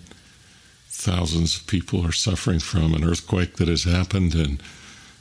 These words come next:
there is a war in which suffering is being multiplied,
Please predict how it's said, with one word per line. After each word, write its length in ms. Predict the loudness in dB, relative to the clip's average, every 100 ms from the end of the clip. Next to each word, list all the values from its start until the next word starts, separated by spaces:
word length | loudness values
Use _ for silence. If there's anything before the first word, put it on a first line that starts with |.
| -20 -12 -2
there 180 | 2 2
is 300 | 2 0 0
a 240 | -2 -2 -8 -16 -20 -10
war 500 | -4 0 2 2 2
in 140 | 2 2
which 400 | 0 -2 -6 -8 -20 -20 -20 -8
suffering 680 | -4 -2 -2 0 2 4
is 140 | 2 0
being 300 | 0 0 2
multiplied, 840 | 2 2 -4 -4 0 0 -2 -4